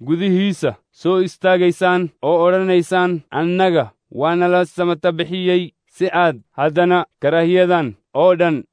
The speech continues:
u sii samaysaan? Gurigan laygu magacaabay ma wuxuu hortiinna ku noqday god tuugo? Bal eega, Rabbigu wuxuu leeyahay,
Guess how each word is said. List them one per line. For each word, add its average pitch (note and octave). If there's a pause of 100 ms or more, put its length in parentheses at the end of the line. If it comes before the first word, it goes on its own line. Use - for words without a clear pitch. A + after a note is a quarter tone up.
(100)
u D3+
sii F3
samaysaan? F3 (240)
Gurigan E3 (480)
laygu F3
magacaabay F3+ (260)
ma -
wuxuu F3
hortiinna F3+ (520)
ku F#3
noqday C#3+ (680)
god D#3 (140)
tuugo? F3 (760)
Bal D3
eega, E3 (560)
Rabbigu E3+
wuxuu D#3+
leeyahay, E3+